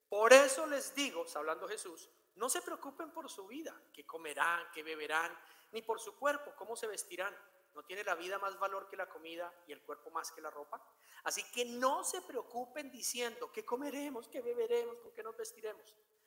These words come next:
Más bien, Busquen primeramente el reino de Dios y su justicia, y todas esas cosas les serán añadidas.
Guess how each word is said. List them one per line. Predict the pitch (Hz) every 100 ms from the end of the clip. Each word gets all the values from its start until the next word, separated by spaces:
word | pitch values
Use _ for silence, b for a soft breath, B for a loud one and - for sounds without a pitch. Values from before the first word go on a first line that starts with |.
| b -
Más | 151 - -
bien, | 202 160 - _ _ _
Busquen | 320 381 - 330 302
primeramente | 233 214 208 214 190 - 147
el | 143
reino | 165 185 208
de | 196
Dios | 170 165
y | 147
su | 151
justicia, | - - - 170 160 165 196
y | _
todas | 220 214 220 214
esas | - 185 -
cosas | - 196 139 - b b b
les | 147 156 - -
serán | 135 147 160 - -
añadidas. | 202 208 208 208 175 - - -